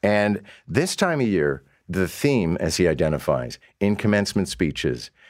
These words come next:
is always follow your passion. Do,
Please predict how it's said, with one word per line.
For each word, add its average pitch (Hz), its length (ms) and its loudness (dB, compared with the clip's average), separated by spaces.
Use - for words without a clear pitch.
is 98 200 2
always 104 420 2
follow 92 340 -2
your 69 180 -4
passion. 60 580 -8
Do, 117 540 2